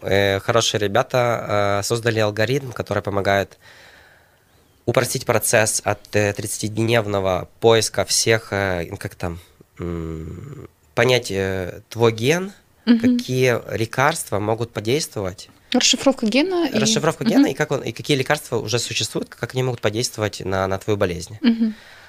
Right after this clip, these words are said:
Speaker 2: Ну, это не персонализация лекарств.
Speaker 1: Это не персонализация, но, м, это персонализация лечения.
Speaker 2: Мгм.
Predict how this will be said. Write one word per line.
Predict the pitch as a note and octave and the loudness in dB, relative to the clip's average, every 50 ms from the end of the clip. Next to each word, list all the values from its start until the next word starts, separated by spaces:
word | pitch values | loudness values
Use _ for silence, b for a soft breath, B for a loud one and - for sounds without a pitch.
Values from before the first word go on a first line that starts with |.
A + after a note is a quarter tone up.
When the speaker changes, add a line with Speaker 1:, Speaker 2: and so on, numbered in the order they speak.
| B B | B B
Speaker 2:
Ну, | B A#3+ | B 6
это | C4+ C4+ | 6 8
не | C4 C#4 | 6 6
персонализация | C4+ - C4 B3+ - A#3+ A#3 A3 G#3+ G#3 G3+ F#3+ - - - F3+ | 6 4 2 2 4 2 2 2 2 2 0 0 -2 -4 -6 -6
лекарств. | F3+ F3 - F3 E3+ - | -6 -8 -8 -6 -2 0
Speaker 1:
Это | B2+ E3 | 2 2
не | D#3+ D#3+ | 2 2
персонализация, | D3+ D#3 C#3+ - - D#3 D#3 D#3 A#3 F4+ - - - C#3 | 2 0 -2 0 0 0 0 0 -2 -2 -2 0 0 2
но, | C#3 C#3 C#3+ D3 - - _ - | 4 4 4 2 0 -2 _ -2
м, | C#3+ D#3 D#3 D3+ D3+ D3+ C#3+ B2+ _ _ _ _ - | 0 0 0 0 0 -2 -4 -6 _ _ _ _ -8
это | - - A#2 | -2 -2 0
персонализация | - B2+ C#3 - - C#3+ D3 C3+ E3 D#3+ D#3+ - D3+ C3 | 0 0 0 0 0 0 0 2 0 -2 -2 0 -2 -2
лечения. | B2+ A#2 - - F#2 F2+ E2+ E2+ F2 A2 - - | -2 -2 -4 -2 -2 -4 -4 -8 -10 -6 0 2
Speaker 2:
Мгм. | B3 A#3 B3 B3+ A#3+ B3 | 2 2 2 0 -2 -2